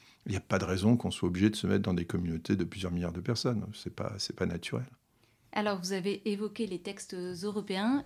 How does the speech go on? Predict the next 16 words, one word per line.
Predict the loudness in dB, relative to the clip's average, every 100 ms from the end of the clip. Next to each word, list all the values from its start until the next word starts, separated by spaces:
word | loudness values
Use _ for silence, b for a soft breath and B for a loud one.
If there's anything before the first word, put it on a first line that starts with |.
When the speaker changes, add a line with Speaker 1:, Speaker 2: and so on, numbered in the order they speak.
| -2
Speaker 2:
Il | 0
y | 2
a |
eu | 2
des | 0
changements | -2 0 0 2 2 2 B B B B -14
récemment | 0 2 4 6 4 6 4 2
sous | -2 -8
le, | -4 -2 -2
la | -4
présidence, | -4 -4 -6 -4 -6 -6 -8
euh, | -8
française | -8 -8 -8 -8
de | -6
l'Union | -6 -6 -6
européenne, | -6 -4 2 4